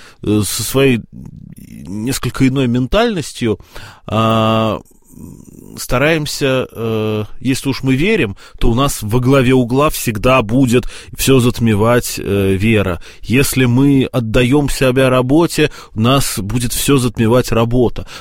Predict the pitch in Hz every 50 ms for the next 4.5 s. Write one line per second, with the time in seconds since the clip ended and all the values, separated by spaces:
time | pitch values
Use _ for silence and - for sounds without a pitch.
0 | - - 101 - - - 147 139 - - 113 110 113 117 117 - - - 143 127
1 | 113 - - - - 113 107 101 107 123 131 131 120 107 80 52 65 - - 101
2 | 95 117 123 123 110 95 101 95 90 95 110 113 113 113 - - - 120 117 -
3 | - 233 254 - - - - - - - 107 127 170 190 - - - 156 165 -
4 | - - 123 - - - 139 139 139 -